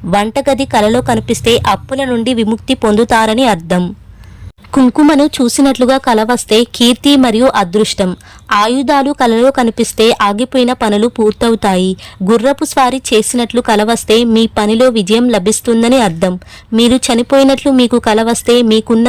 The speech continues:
సమస్యలన్నీ తొలగిపోతాయట. పుస్తకాలు కలలో కనిపిస్తే మానసిక వికాసం కలుగుతుంది.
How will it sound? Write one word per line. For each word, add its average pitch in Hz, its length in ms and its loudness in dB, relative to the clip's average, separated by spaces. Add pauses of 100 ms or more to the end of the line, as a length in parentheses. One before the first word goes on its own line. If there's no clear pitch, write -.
(120)
సమస్యలన్నీ 233 720 -2
తొలగిపోతాయట. 208 800 0 (580)
పుస్తకాలు 294 540 0
కలలో 254 380 2
కనిపిస్తే 247 520 0
మానసిక 233 460 -2
వికాసం 247 480 0
కలుగుతుంది. 214 680 0